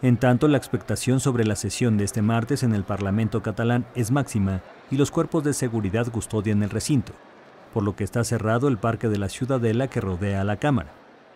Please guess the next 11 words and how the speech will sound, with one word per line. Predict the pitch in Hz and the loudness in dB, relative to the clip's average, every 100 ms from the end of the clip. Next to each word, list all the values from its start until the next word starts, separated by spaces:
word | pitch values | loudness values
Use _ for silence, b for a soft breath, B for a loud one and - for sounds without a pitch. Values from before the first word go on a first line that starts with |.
| - - | -16 -8
Las | 117 | -2
agrupaciones | 120 120 127 117 143 160 - | 0 0 0 2 2 0 0
que | 123 | -2
respaldan | 110 - 123 120 117 | -2 0 0 2 2
la | |
independencia, | 107 101 101 95 104 113 151 | 2 0 0 0 2 0 0
como | 143 139 113 | -2 0 2
la | |
Asamblea | 98 104 95 113 | 0 -2 0 0
Nacional | 117 - 98 98 | 0 0 -2 -2
Catalana, | 95 95 113 131 98 | -4 -2 0 2 2